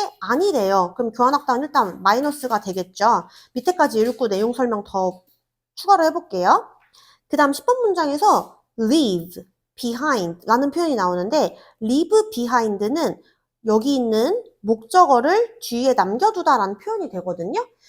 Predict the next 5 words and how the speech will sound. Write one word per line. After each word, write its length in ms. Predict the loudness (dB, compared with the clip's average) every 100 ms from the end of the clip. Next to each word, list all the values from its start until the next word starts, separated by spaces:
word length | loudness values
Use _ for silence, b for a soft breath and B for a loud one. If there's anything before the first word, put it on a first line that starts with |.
| b
그래서 140 | -2 0
뭐를 300 | 2 4 4
남겨두냐면 920 | 2 -2 -4 -2 -2 -2 -2 -4 -4 -10 _ _
conductor, 640 | -4 -2 -2 -2 -6 -6 -6
지휘자랑 1000 | -6 -2 0 2 2 4 4 4 0